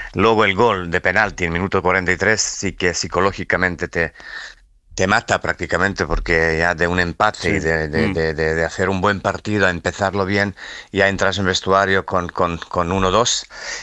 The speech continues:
Speaker 1: y luego, a partir de ahí, pues ya cuesta mucho, ¿no? Pues City es un equipo con mucha experiencia, el entrenador también,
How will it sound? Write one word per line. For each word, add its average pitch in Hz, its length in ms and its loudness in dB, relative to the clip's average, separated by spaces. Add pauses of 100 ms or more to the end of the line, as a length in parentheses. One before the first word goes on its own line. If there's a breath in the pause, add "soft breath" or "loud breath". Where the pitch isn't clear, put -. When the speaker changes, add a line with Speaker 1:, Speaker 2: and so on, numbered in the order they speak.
(120)
Speaker 1:
y 95 100 2
luego, 104 200 4
a 101 60 0
partir 107 360 0
de 110 80 4
ahí, 113 180 2
pues 113 280 -4
ya 101 220 0
cuesta - 380 -2
mucho, 90 320 -4
¿no? 85 220 -2
Pues - 160 -12
City - 340 -6
es 85 140 -4
un 90 100 -2
equipo 78 300 -6
con 78 160 -6
mucha 82 240 -4
experiencia, 95 580 0
el 85 60 -2
entrenador 80 500 0
también, 101 560 2